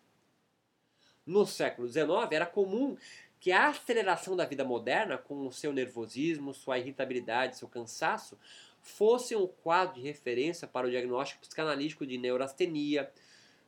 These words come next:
é, uma fadiga extrema que atingia tanto física quanto intelectualmente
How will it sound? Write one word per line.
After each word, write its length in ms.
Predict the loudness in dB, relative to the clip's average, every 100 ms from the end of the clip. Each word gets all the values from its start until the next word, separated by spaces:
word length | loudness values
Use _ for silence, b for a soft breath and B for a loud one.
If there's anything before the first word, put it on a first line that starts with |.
| _
é, 220 | -8 -6
uma 240 | -4 -4 -4
fadiga 480 | -2 -4 -4 -6
extrema 600 | -6 -8 -4 0 0 0
que 100 | -4
atingia 480 | -8 -6 -8 -2 -2
tanto 260 | -2 -8 -10
física 540 | -8 -4 -2 -4 -8
quanto 280 | -2 -2 -2
intelectualmente 760 | -4 -4 -2 -2 -2 -4 -6